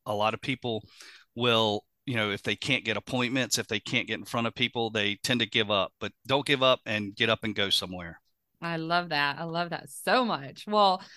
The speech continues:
Speaker 2: uh, David, it's been a pleasure to talk with you. And I, if, you know, I know where you are, but if, if people wanna get in co-, touch with you personally, how would you like them to do that?
Speaker 1: So the best thing is,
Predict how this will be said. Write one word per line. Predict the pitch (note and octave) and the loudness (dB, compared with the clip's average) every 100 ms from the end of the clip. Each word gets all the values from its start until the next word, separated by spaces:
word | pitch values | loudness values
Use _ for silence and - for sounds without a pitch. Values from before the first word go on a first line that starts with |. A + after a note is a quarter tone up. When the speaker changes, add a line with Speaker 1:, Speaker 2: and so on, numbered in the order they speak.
| - | -8
Speaker 2:
uh, | G3 F3 | -6 -2
David, | B3 B3+ A#3+ - | 2 4 4 2
it's | C#4+ | 0
been | D#4 | 0
a | B3+ | 2
pleasure | G#3+ G#3 A#3 B3 C4+ D#4+ | 2 2 2 2 2 -2
to | - A#3 G3+ | 0 2 2
talk | G3 G#3 G3+ | 2 2 2
with | G#3 G3 | -2 -6
you. | F3+ E3+ G3 | -4 -2 -2
And | F#3 F#3 F3+ F3+ F3+ F3+ | 0 -2 0 -2 -2 -4
I, | F3+ F#3 F3+ F3 F3 | -2 2 2 2 0
if, | F#3+ - - F#3+ | -6 -12 -14 -8
you | G3 | -4
know, | D#3+ D3 - _ - - | -2 -4 -8 _ -20 -2
I | F#3 | 0
know | G#3+ G3+ | 2 2
where | |
you | F#3 E3 | 2 0
are, | D3 F3 | 2 2
but | F#3 | 0
if, | F#3 _ | -4 _
if | F#3 - | -10 -6
people | A#3+ A#3 A#3+ | -6 -2 0
wanna | A3 G3 | 0 -2
get | F#3 E3 | -2 -4
in | F#3 | -6
co-, | F#3+ | -6
touch | F#3 F#3 E3+ | -8 -8 -8
with | E3 E3 | -10 -10
you | F3+ | -12
personally, | F3+ F3 E3+ G#3 B3 B3+ C4+ | -8 -8 -6 -4 -2 -2 -2
how | A3+ G3 | -2 -4
would | F#3 F3+ | -6 -10
you | E3+ | -10
like | E3 D3+ D#3+ | -8 -8 -8
them | D3 | -10
to | D#3+ | -12
do | D#3+ - | -14 -16
that? | - - - _ _ - | -18 -20 -20 _ _ 2
Speaker 1:
So | F3 | 2
the | D3 | 4
best | D#3+ D#3 - | 6 6 6
thing | D3+ D3+ C#3+ | 6 4 4
is, | C3+ B2 A#2 - | 4 4 4 2